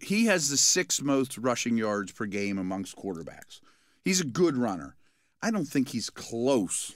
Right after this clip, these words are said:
to Lamar, Fields, even Allen. I mean, like,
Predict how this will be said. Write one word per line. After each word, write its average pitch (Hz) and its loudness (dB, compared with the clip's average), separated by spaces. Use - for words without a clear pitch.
to 107 0
Lamar, 101 0
Fields, 95 -6
even 113 0
Allen. 95 0
I 135 4
mean, 131 4
like, 123 -2